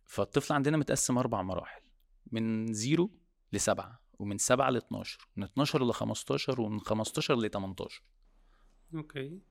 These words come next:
Speaker 2: ودي اسمها ليها مسمياتها في القانون أو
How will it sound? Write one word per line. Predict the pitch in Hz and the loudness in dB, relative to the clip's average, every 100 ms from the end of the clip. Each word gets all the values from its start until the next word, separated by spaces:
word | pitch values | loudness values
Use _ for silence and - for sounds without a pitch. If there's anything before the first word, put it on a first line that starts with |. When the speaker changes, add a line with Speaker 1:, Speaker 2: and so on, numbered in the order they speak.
| _ _ _ _ _ | _ _ _ _ _
Speaker 2:
ودي | 165 160 | 4 4
اسمها | 175 175 170 165 | 4 6 6 6
ليها | 165 170 151 143 | 4 4 4 2
مسمياتها | 139 147 139 156 151 | 2 2 2 2 0
في | |
القانون | 139 - 135 143 | -2 -2 0 2
أو | 151 | 2